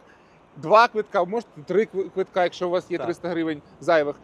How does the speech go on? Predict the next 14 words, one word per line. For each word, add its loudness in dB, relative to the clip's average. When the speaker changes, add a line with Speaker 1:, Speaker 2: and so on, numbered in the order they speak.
Speaker 1:
І -2
забудьте 2
за 0
це -2
просто, 0
просто 0
забудьте. -2
Speaker 2:
Треба -2
ризикувати 0
обов'язково -4
і -4
участвувати. -8
Це -6
вже -8